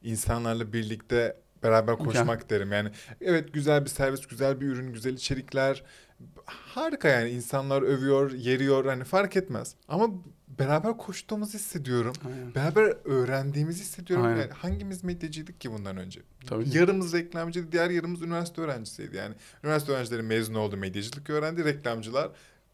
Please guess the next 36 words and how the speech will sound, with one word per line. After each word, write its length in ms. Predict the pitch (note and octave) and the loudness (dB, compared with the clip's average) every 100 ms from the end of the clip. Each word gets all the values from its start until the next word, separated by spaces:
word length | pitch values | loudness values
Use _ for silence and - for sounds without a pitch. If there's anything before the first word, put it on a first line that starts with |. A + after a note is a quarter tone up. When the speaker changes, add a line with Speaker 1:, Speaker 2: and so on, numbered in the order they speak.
| - | -6
Speaker 1:
iş-, 240 | D3 - | -4 -4
işini 340 | D#3 C#3+ D#3+ B2+ | -6 -2 0 2
bıraktı, 400 | A2+ G2+ - F#3+ | 2 0 -2 -4
medyacılık 580 | G3 F#3+ E3 C3 A2+ | -2 -4 -4 -6 -4
öğrendi. 400 | G2 F#2 F2 - - - - - - - - - | -4 -4 -6 -12 -20 -20 -20 -20 -20 -20 -16 -10
Ve 140 | A2+ | -6
bu 240 | C#3+ - - _ _ _ _ _ | -4 -4 -8 _ _ _ _ _
öğrenmek 720 | A#2+ A2+ A#2 B2+ C#3+ E3+ E3+ | -4 0 0 0 0 -2 -2
hepimizi 400 | C#3+ D3 E3+ E3+ | -8 -6 -6 -4
o 100 | D3 | -6
kadar 280 | C#3+ D#3 E3+ - | -4 -2 -2 -6
parlatıyor 760 | - C3 C3+ C#3 D3 C#3+ E4 - | -8 -2 0 0 -2 -4 -12 -14
ki. 140 | - G2 _ - | -16 -20 _ -8
Speaker 2:
Hı. 80 | B2 A#2 | -6 -4
Speaker 1:
E, 120 | B2 | -2
ve 100 | C3 | 0
işte 220 | D3 D3 C#3+ | 0 -2 -6
dışarıda 380 | - D#3 F3 | -4 -4 -4
parlayan 400 | - D3+ D3+ E3 | -2 0 2 0
bir 60 | D3 | 0
şey 120 | B2+ | -4
görünce 300 | A2+ A2+ C#3 | -4 -4 -4
de 60 | F3 | -4
insanlar 440 | D3 C#3+ C#3 C#3+ | -4 -2 0 0
geliyor, 260 | A#2+ G2+ F#2+ G2+ | -2 -4 -6 -6
"Bu 40 | |
neymiş 240 | G2+ - | -6 -6
acaba?" 360 | F3+ E3 D#3 C#3+ C#3 | -8 -6 -6 -6 -8
diye. 100 | - | -4
Speaker 2:
Aynen. 280 | B2+ A#2+ A#2+ | 0 0 -2
Ya, 160 | - - | -4 2
aynı 180 | D#3 G3 | 6 8
Speaker 1:
Evet. 80 | G#3+ | 10
Speaker 2:
yere 180 | G3 G3+ | 10 10
koşmak 460 | F3 - F#3 F3+ | 6 6 4 4
burada, 360 | B2 A#2 A2 | 2 4 2